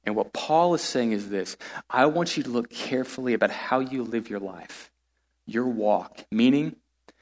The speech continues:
how you spend your time. Harold Hoehner, um,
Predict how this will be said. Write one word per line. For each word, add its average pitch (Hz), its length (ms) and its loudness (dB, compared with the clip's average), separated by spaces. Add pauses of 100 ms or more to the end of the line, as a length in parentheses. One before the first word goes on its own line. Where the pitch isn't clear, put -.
(200)
how 135 360 4
you 156 220 -2
spend 98 760 -4 (420)
your 101 260 -4
time. - 420 -12 (2250)
Harold 131 300 8
Hoehner, 120 600 4
um, 110 300 0